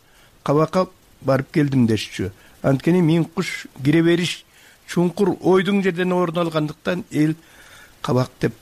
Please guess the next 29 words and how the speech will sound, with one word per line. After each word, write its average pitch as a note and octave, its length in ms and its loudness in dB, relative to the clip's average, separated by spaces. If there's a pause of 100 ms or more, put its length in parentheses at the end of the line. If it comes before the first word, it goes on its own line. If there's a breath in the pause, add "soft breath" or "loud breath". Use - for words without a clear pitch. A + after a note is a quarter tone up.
(140)
атаса A#2+ 380 0
керек. G#2+ 340 -2 (960 loud breath)
Мунас E3 380 2
төрөлгөндө F#3+ 560 0
эле F#3 160 0
келечекте F#3+ 680 -2
элин F#3 300 2
бириктирип, F3 640 -2
ынтымакка E3+ 560 -2
чакырып, D3+ 460 -2 (680 loud breath)
эл F3+ 320 2
жер G3 160 0
бага F#3+ 220 0
турган F#3 420 -2
баатыр F3+ 400 0
болоорун F3 380 0
билгендиктен E3 680 0
душман E3+ 480 0
көзүнө E3 400 2
көрсөтпөй, D#3+ 800 0 (640 loud breath)
жашырып E3 640 -2
багалы F#3 320 0
деп F3 160 -2 (180)
жашырып C#3+ 380 -2 (120)
баккан. B2 540 -2 (640 loud breath)
Эпосто E3+ 480 0
да E3+ 100 0
"Кабылан E3+ 500 0
Манас F3 320 0